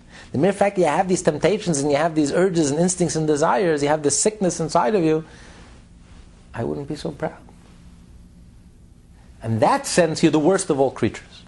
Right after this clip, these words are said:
That's why it says man was created last. Why was man created last in, in, in creation? If man is the most important, if man is the purpose of creation, why was man created last?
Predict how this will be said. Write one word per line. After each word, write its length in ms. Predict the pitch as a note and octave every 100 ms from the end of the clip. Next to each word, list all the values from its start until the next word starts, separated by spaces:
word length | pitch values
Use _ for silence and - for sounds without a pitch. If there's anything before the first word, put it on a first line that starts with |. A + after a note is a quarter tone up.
| - - - - - - - - -
That's 200 | E3 G3
why 80 | F#3
it 80 |
says 160 | F3+ D3+
man 340 | D3 D#3 F#3
was 160 | D#3 D3
created 680 | - D3 E3 D#3+ C#3 C3 -
last. 540 | A#2 B2 A2 - -
Why 140 | - C3+
was 160 | D3
man 220 | A#2 B2+ C3
created 400 | A#2+ A2+ G#2+ G2+
last 340 | - F2 - - -
in, 200 | F#2+ E2+
in, 360 | F#2 F#2 F2+ - -
in 100 | F#2
creation? 460 | - - - - - - - - - - - - - - -
If 140 | -
man 240 | F#2+ C#3+ C#3+
is 120 | G#2
the 60 | A2+
most 240 | G#2+ -
important, 500 | A#2+ C3+ F3 - G2+
if 80 | G#2+
man 200 | C#3+ C#3
is 120 | G2+
the 60 | A2
purpose 420 | - A#2 A2 -
of 100 | F#2+
creation, 480 | A2 A#2+ D#3+ - F#2+
why 120 | G#2
was 180 | A2+ G2+
man 180 | G#2
created 360 | G#2 F2 F2+ G#2
last? 380 | F2 A2 -